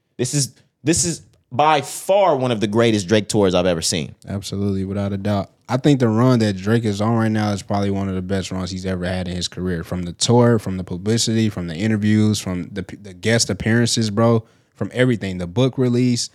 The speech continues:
Speaker 2: the pub for his next album that's upcoming. I don't think we've ever seen Drake really be, like, this big, bro.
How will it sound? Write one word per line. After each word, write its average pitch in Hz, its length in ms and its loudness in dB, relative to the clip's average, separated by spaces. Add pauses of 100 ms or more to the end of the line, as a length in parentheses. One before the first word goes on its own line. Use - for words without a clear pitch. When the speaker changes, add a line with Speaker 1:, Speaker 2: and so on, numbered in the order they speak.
(220)
Speaker 2:
the 98 120 -8
pub 127 320 -2
for 117 100 -2
his 113 240 0
next 120 360 0
album 123 360 2
that's 120 180 0
upcoming. 123 560 0 (220)
I 120 60 -4
don't 131 160 0
think 127 140 0
we've 123 160 -2
ever 123 240 -2
seen 113 320 -2
Drake 113 320 2
really 107 320 0
be, 98 420 0 (220)
like, 98 240 -6 (680)
this 147 300 4
big, 117 580 2
bro. 101 340 0